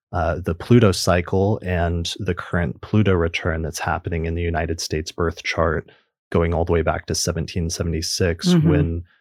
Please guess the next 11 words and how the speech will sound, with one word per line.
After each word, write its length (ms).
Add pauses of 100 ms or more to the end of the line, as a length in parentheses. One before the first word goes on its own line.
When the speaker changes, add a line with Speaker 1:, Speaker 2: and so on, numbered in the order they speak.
(220)
Speaker 1:
Pluto 300
was 240
in 420 (140)
late 280
Capricorn 1000 (200)
when 220
the 80
country 380
was 300
founded. 520 (200)
Speaker 2:
Yep. 280